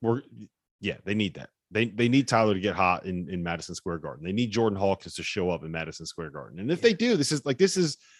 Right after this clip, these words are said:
Speaker 1: that's when uconn goes from being, like, a good, fun team that's gonna be a pain to play against, and maybe they can grind out a win, to being like, "Oh, okay, this team is dangerous."
Speaker 2: Yeah.
Speaker 1: And those two guys get going.
Speaker 2: I, I, I think Tyler,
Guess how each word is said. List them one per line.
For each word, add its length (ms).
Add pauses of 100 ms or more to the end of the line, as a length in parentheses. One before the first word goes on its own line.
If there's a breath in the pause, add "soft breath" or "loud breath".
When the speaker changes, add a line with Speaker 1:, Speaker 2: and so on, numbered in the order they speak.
(140)
Speaker 1:
that's 240
when 140
uconn 360
goes 160
from 140
being, 160
like, 160
a 80
good, 720
fun 220
team 320
that's 100
gonna 160
be 80
a 60
pain 280
to 60
play 260
against, 320
and 60
maybe 160
they 80
can 140
grind 260
out 120
a 40
win, 220
to 120
being 220
like, 180 (300 soft breath)
"Oh, 220
okay, 340 (440)
this 120
team 160
is 100
dangerous." 600 (160)
Speaker 2:
Yeah. 200
Speaker 1:
And 60
those 220
two 100
guys 280
get 160
going. 160 (960 loud breath)
Speaker 2:
I, 140
I, 240
I 80
think 200
Tyler, 240